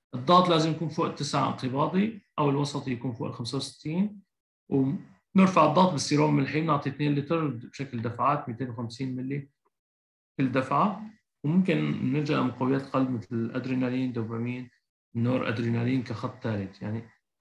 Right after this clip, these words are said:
الخطوط الأولى هي الأدرينالين والدوبامين بتوقف قلب، النور أدرينالين آخر خط بنستخدمه كمقويات قلبية. إذا المريض ما استجاب على السوائل طبعًا نلجأ للمقويات القلبية.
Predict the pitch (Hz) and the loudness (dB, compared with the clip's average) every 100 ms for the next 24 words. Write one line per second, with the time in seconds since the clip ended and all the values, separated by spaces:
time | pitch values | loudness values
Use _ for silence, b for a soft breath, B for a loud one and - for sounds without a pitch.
0 | - 156 156 156 170 165 151 151 151 147 | -6 -4 -2 2 6 6 6 4 4 2
1 | 156 156 131 127 120 120 120 107 120 - | 2 2 0 0 -2 -2 -2 -4 -8 -10
2 | 98 - 107 104 - _ _ 127 143 143 | -14 -8 -6 -6 -12 _ _ -2 0 0
3 | 139 139 151 - 160 - 117 151 151 - | 2 2 2 0 0 0 -4 -4 -4 -6
4 | 120 117 113 - 139 131 131 117 117 110 | -4 -2 -4 -6 -8 -6 -6 -4 -6 -4
5 | 113 113 127 - 113 104 101 95 - _ | -2 -2 -2 -4 -6 -6 -6 -10 -14 _
6 | _ _ _ _ _ _ _ - 127 135 | _ _ _ _ _ _ _ -4 0 4
7 | 143 131 135 - 113 127 110 104 117 120 | 4 4 2 0 -4 -2 -4 -4 -4 -2
8 | - - 110 104 107 107 - 98 - 104 | -4 -6 -6 -4 -4 -4 -8 -10 -10 -8
9 | 104 117 - _ _ 104 95 95 | -6 -8 -12 _ _ -16 -16 -18